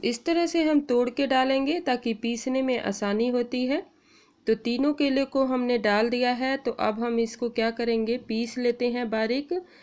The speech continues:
पानी वगैरह हम कुछ नहीं डालेंगे। तो देखिए, हमारा जो केले का पेस्ट है वो रेडी हो गया है। तो यहाँ पे ले लेंगे एक बाउल और इसमें डाल देते हैं दो सौ ग्राम कुट्टू का आटा।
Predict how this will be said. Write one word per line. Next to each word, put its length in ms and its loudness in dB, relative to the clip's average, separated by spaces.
पानी 280 2
वगैरह 340 4
हम 120 2
कुछ 260 -6
नहीं 180 -2
डालेंगे। 500 0
तो 180 -2
देखिए, 400 0
हमारा 380 0
जो 200 0
केले 360 -2
का 160 -2
पेस्ट 420 0
है 100 0
वो 100 2
रेडी 340 -2
हो 160 2
गया 220 2
है। 200 -4
तो 60 6
यहाँ 260 4
पे 100 0
ले 160 4
लेंगे 380 4
एक 260 0
बाउल 400 4
और 160 2
इसमें 320 0
डाल 240 2
देते 320 2
हैं 180 0
दो 180 2
सौ 200 -2
ग्राम 340 0
कुट्टू 400 -4
का 160 0
आटा। 320 -2